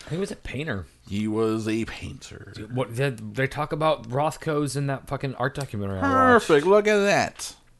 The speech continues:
Speaker 1: He's one of the artists that the dude forged.
Speaker 2: And they were forged in Rothkos?
Speaker 1: Yeah.
Speaker 2: Okay, well, on top of that, when Rothko died, there was a huge battle for his artwork.
Speaker 1: Of course.
Speaker 2: And people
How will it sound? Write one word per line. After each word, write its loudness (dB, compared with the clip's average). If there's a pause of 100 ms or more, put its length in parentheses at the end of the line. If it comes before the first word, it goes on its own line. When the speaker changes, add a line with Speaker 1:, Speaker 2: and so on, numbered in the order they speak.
(320)
Speaker 1:
He's -6
one -2
of -2
the 0
artists 0
that -4
the -2
dude -2
forged. -4
Speaker 2:
And 0
they 4
were 6
forged 2
in 2
Rothkos? 0
Speaker 1:
Yeah. -4 (100)
Speaker 2:
Okay, -4
well, 4
on 2
top -2
of 2
that, 2
when 0
Rothko 0
died, 2 (360)
there -4
was -2
a -4
huge -4
battle 2
for 0 (120)
his -2
artwork. -2
Speaker 1:
Of -14
course. -10
Speaker 2:
And 2
people 0